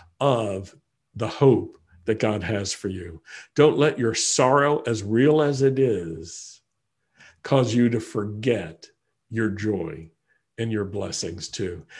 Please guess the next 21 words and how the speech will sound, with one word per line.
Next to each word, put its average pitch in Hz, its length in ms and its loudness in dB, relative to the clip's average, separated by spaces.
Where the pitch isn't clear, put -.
That's 165 200 6
my 147 140 6
hope 147 220 6
for - 100 -2
you, 143 240 8
and 131 120 4
I, 117 200 0
I 139 120 4
hope 165 260 6
you 147 80 6
take 139 280 6
it 113 120 2
really 123 340 6
seriously. 123 840 4
And 101 140 -6
I 151 100 6
want 143 200 6
to 113 60 0
close 135 340 6
tonight 117 600 0
with 104 440 -4